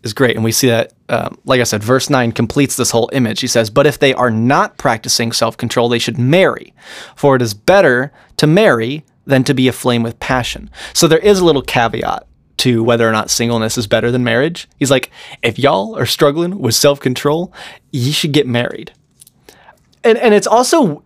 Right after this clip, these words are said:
w-, interesting because that phrase, um, "aflame with passion," seem, it, it can also be translated like "burn with passion." Like, it's better to marry than to burn with passion, which kind of implies that you can suffer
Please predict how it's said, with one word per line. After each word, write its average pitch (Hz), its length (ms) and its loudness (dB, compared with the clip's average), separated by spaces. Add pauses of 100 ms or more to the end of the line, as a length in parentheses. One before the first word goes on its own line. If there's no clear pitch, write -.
w-, 220 240 -4
interesting 175 480 4
because 165 460 0
that 170 280 2
phrase, 190 600 2
um, 139 420 2 (160)
"aflame 175 500 2
with 147 180 0
passion," 170 440 -2
seem, 156 320 -4
it, 170 220 0
it 196 240 -8
can 165 100 2
also 180 180 0
be 185 80 -2
translated 151 380 0
like 117 140 -2
"burn 147 420 2
with 117 140 -2
passion." - 380 -10
Like, 143 120 -6
it's 117 120 -4
better 151 340 2 (240)
to 135 100 0
marry 147 240 4
than 123 140 0
to 117 80 0
burn 143 320 2
with 117 160 -4
passion, - 500 -8 (280)
which 151 140 2
kind 160 160 2
of 147 60 2
implies 147 640 2
that - 160 0
you 143 160 -2
can 120 200 0
suffer 120 800 0